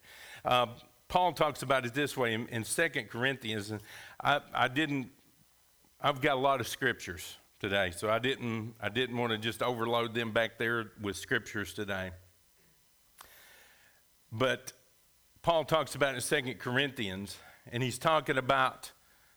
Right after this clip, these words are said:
um, what the Lord did for us, talking about that he paid the, the ultimate price, and, and, and he, we'll just start Second Corinthians chapter five,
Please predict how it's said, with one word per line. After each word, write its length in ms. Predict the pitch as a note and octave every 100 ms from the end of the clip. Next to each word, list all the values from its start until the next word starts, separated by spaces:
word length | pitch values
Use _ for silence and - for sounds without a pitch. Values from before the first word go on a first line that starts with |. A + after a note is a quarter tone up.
| _ _
um, 480 | - A2+ A2 G2+ G#2+ _ _ _ _ _ _ _ _ _ _ _ _ _ -
what 180 | C3 C3
the 80 |
Lord 260 | A#2+ C3+ B2+
did 240 | B2 A2
for 200 | A2 G#2
us, 80 | G2+
talking 300 | - B2+ B2+
about 360 | A#2+ B2+ A#2+ G#2+
that 100 | A2
he 240 | A#2 B2
paid 360 | A#2 - C3 B2
the, 80 | A#2+ A2
the 120 | A2+
ultimate 560 | A2+ C#3 D3+ B2+ A#2 G#2+
price, 380 | C3+ B2 B2+ -
and, 160 | A#2+
and, 380 | C3 - A#2 A#2 -
and 180 | A2
he, 280 | B2 C#3+ B2+ - A2+
we'll 160 | C3 C3+
just 220 | B2+ -
start 340 | C#3 A#2+ G#2+
Second 280 | - D3+ C3+
Corinthians 480 | D3 C3+ A#2+ A2 -
chapter 360 | C3+ B2 -
five, 440 | G2+ A#2 G#2 F#2+